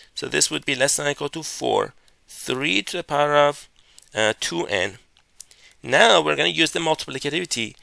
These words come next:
So this would be f of three to the power of n is less than or equal to four,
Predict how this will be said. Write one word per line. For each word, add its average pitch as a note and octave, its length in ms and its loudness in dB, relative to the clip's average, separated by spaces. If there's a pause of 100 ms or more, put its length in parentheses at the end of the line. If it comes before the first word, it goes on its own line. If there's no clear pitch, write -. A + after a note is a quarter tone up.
(140)
So - 120 -8
this C#3 200 2
would F3 160 -8
be - 220 -12
f - 180 0
of G3+ 120 -6
three D#3 280 -4
to - 140 -8
the - 40 -6
power E3+ 220 -2
of G3 160 -4
n C3+ 320 2 (440)
is B2 160 -8
less C3 240 2
than A#2 100 0
or G#2+ 40 0
equal G#2 180 -6
to - 180 -14
four, E3+ 560 -2